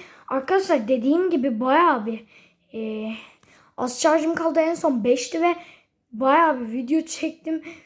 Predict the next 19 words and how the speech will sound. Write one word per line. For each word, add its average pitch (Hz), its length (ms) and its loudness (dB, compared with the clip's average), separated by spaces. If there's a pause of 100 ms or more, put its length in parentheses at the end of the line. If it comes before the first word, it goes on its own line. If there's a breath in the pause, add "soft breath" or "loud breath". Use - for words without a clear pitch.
(120)
Şu - 380 0
anda 285 580 0 (1160 loud breath)
yani 247 380 0
bin 311 200 0
kere 277 180 -2
falan 269 320 0
çektim 226 480 -6
bu 220 140 -8
videoyu. 208 300 -6 (560 soft breath)
Arkadaşlar 294 680 -2 (460 loud breath)
o 294 120 2
yüzden 320 240 4
gerçekten 320 480 0 (100)
öldüm 294 500 4
ben. 285 220 0 (360 loud breath)
Arkadaşlar 277 520 -2
gördüğünüz 285 560 2
gibi 220 320 -2
böyle, 262 580 4